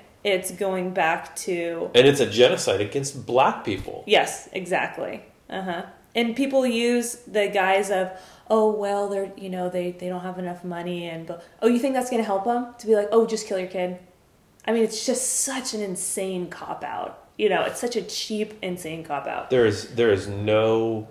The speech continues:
Speaker 2: criteria applied to abortion that could not equally be applied to a living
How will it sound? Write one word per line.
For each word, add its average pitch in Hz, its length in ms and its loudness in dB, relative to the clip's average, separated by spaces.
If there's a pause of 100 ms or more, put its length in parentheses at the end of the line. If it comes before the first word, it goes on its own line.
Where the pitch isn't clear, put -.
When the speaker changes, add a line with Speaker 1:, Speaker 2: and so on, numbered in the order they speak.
(100)
Speaker 2:
criteria 98 1040 0 (640)
applied 92 800 2 (560)
to 101 160 0
abortion 90 720 0 (1300)
that - 160 -8
could 113 240 0
not 98 340 4
equally 110 500 2
be 104 160 0
applied 92 680 0
to 95 160 -4
a 87 40 0
living 95 680 0